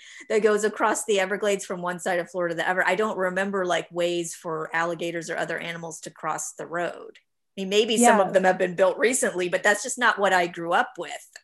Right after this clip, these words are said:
Speaker 1: wasn't prioritized.
Speaker 2: It's, it's still not prioritized enough in Florida, especially Florida panthers are so endangered and they are still
Speaker 1: Right.
Speaker 2: getting hit by cars.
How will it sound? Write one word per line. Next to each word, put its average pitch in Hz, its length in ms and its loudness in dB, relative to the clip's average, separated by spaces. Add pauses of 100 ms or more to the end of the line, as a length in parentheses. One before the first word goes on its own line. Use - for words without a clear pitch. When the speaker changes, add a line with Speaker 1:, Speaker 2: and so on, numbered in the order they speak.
Speaker 1:
wasn't 185 320 -8
prioritized. - 960 -10 (180)
Speaker 2:
It's, - 400 -4 (180)
it's 220 180 -8
still 233 380 4
not 220 220 4
prioritized 202 720 0
enough 208 400 -2
in 202 140 -2
Florida, 208 500 4
especially 240 580 -2
Florida 220 420 0
panthers 208 520 -4
are 196 120 -2
so 208 460 2
endangered 202 640 -4
and 190 140 -4
they 196 200 -2
are 208 60 -4
still 190 260 -2
Speaker 1:
Right. 190 80 0
Speaker 2:
getting 202 240 -4
hit - 280 -6
by 190 160 -4
cars. 196 540 -4